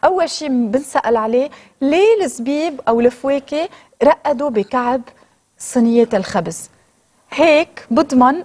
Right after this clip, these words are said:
إنه ينخلطوا مزبوط مع المكونات تبعولي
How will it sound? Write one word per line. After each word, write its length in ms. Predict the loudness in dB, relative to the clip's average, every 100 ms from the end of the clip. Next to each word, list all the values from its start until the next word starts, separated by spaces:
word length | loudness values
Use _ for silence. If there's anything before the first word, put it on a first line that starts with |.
| -2
إنه 360 | 2 4 4 4
ينخلطوا 540 | 2 0 -2 0 2
مزبوط 500 | 2 -2 -4 -6 -2
مع 120 | 0
المكونات 600 | 0 -2 0 2 4 2 0
تبعولي 560 | 0 2 2 2 2